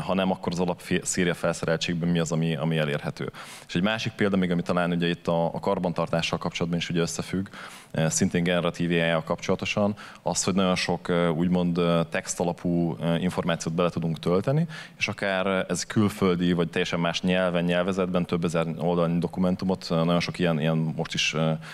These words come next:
úgynevezett proof concepteket is gyártunk, hogy kereshető lesz. Tehát, hogyha mondjuk egy karbantartó legelőször találkozik azzal az adott problémával, nem kell a fejében legyen az egész, ö, tudás,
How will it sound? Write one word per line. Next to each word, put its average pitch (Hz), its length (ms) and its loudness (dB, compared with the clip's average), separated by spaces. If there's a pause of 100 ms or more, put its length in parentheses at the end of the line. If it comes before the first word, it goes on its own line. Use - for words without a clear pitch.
(140)
úgynevezett 80 360 0
proof - 280 -4
concepteket 90 580 -4
is - 240 -2
gyártunk, 92 460 0
hogy 92 240 0 (380)
kereshető 80 580 -4
lesz. 69 220 -4
Tehát, 80 180 -2
hogyha 92 200 -4
mondjuk 90 240 0
egy - 60 -12
karbantartó 92 880 0
legelőször 90 560 0
találkozik 85 440 -2
azzal 85 200 0
az 80 80 -2
adott 82 220 -2
problémával, 120 800 2 (280)
nem 104 180 0
kell 101 160 0
a 92 40 0
fejében 90 480 0
legyen 87 220 2
az 82 120 0
egész, 82 520 -2
ö, 82 260 0
tudás, 104 500 0